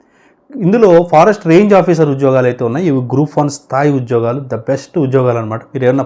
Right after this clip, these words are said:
ఫారెస్ట్ కనుక మీకు టచ్ ఉంటే కనుక, ఒక విధంగా చెప్పాలంటే ఫారెస్ట్కి సంబంధించి ఒక, ఒక ఫారెస్ట్ అడవి మొత్తానికి రాజు లాంటి ఉద్యోగం అనమాట ఇది. ఇక ఫారెస్ట్ అంతా కూడా ఇతని కంట్రోల్లో ఉంటుంది. ఈ ఫారెస్ట్ రేంజ్ ఆఫీసర్ ఉద్యోగానికి సంబంధించి అసలు ఏ విధమైనటువంటి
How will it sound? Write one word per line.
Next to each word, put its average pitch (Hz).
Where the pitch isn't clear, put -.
ఫారెస్ట్ 131
కనుక 131
మీకు 117
టచ్ 113
ఉంటే 120
కనుక, 110
ఒక 139
విధంగా 190
చెప్పాలంటే 139
ఫారెస్ట్కి 131
సంబంధించి 117
ఒక, -
ఒక 110
ఫారెస్ట్ 135
అడవి 143
మొత్తానికి 123
రాజు 113
లాంటి 113
ఉద్యోగం 101
అనమాట 98
ఇది. -
ఇక 117
ఫారెస్ట్ 143
అంతా 127
కూడా 143
ఇతని 123
కంట్రోల్లో 110
ఉంటుంది. 107
ఈ 151
ఫారెస్ట్ 226
రేంజ్ 226
ఆఫీసర్ 175
ఉద్యోగానికి 147
సంబంధించి 127
అసలు 117
ఏ -
విధమైనటువంటి 139